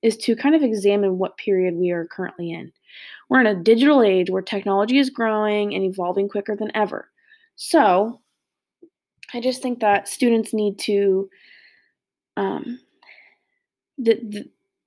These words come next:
the actual ideal graduate needs to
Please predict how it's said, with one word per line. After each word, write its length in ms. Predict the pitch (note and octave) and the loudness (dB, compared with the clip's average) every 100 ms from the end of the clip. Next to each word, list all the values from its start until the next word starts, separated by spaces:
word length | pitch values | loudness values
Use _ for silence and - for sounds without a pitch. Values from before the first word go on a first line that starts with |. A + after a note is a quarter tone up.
| _ _ _ _ _ - | _ _ _ _ _ -2
the 160 | A3+ | 2
actual 960 | - A3 - - A3+ G#3 G3 F#3+ F#3+ - | 2 2 2 2 4 6 6 4 2 0
ideal 880 | F#3+ F#3 E3+ - G#3 A3 G3+ F3 E3 | -2 -2 -4 -6 0 4 6 4 2
graduate 680 | F3+ F3+ F3+ E3+ D#3 A#2+ - _ | 0 -2 -2 -4 -6 -8 -12 _
needs 400 | - G3 F#3+ F#3 | -6 -2 -2 -6
to 500 | - - F3+ E3+ E3+ | -8 -4 -2 -2 -4